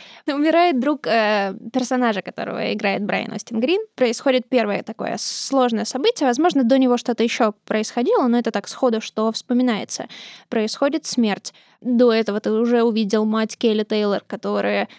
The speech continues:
не может избавиться от наркотической зависимости, и то, как её дочери очень плохо от этого. И ты видишь это, какие-то из этих проблем кажутся тебе знакомыми. Наверное, не будет секретом, что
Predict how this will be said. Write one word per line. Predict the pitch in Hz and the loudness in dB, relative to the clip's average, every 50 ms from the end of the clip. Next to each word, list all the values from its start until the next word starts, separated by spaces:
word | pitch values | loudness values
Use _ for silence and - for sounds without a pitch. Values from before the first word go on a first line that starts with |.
| _ _ - | _ _ 0
не | 247 262 262 | 2 2 4
может | 254 240 240 233 226 220 - | 4 4 2 0 -2 -6 -6
избавиться | 214 - 214 202 190 202 - - | -4 -4 -2 -2 -4 -4 -6 -8
от | - - | -6 -4
наркотической | 226 226 233 226 226 240 233 - - 226 - - - - 240 | -2 0 0 0 -2 -4 -6 -4 -6 -8 -8 -6 -4 -2 -2
зависимости, | 233 226 226 233 226 - 233 220 226 226 - - 220 208 196 | 0 0 0 0 -2 -2 -2 -2 -2 -2 -4 -2 -2 -2 -2
и | 196 - - 240 | -2 -4 -4 -6
то, | - - 240 233 233 | -4 0 0 0 0
как | - 226 - - | 0 -2 -2 -2
её | 240 220 214 214 214 214 208 - _ _ _ - | -2 0 0 0 0 0 -2 -6 _ _ _ 0
дочери | 269 240 247 240 233 - 240 214 | 2 4 4 2 2 -2 -4 -4
очень | 190 202 - - 226 | -4 -4 -6 -6 -6
плохо | 220 - 269 320 349 - - 311 | -4 0 2 2 2 2 0 -2
от | 302 - | 0 0
этого. | 285 269 - 247 233 233 233 - - - - - - - - _ | 0 0 0 0 -2 -2 -4 -4 -12 -20 -20 -20 -20 -20 -14 _
И | - 254 | -6 -4
ты | - 254 247 | -2 0 0
видишь | 233 277 254 277 262 - - | 0 2 2 0 0 2 2
это, | 262 262 262 - 233 | 2 2 2 0 0
какие-то | - - 220 220 - - 269 285 285 247 - 262 | 0 -2 -6 -4 0 2 4 4 4 4 2 2
из | 247 240 226 233 | 2 2 2 2
этих | 233 226 240 226 - | 0 0 -2 -6 -6
проблем | - 240 233 226 220 233 240 233 233 226 | -4 -2 0 2 4 4 4 4 2 0
кажутся | 226 233 226 220 214 - - 226 | 0 -2 -2 -2 -4 -8 -12 -8
тебе | - 214 208 208 | -4 -2 -2 0
знакомыми. | 202 208 208 220 - 254 240 240 233 233 226 220 214 220 226 - - - - _ _ _ - | 0 -2 -2 -2 2 4 4 4 4 4 2 2 2 0 -2 -4 -10 -20 -20 _ _ _ -6
Наверное, | 202 202 269 262 277 277 277 | -2 0 2 4 4 4 6
не | 277 269 254 | 6 6 6
будет | 233 294 233 233 220 | 6 4 2 2 0
секретом, | - 247 233 247 247 254 277 - 285 254 226 - | -2 0 0 2 2 2 2 4 4 2 2 0
что | 226 - - - 214 220 220 220 220 208 185 - | -2 -6 -4 0 2 2 4 4 4 2 2 0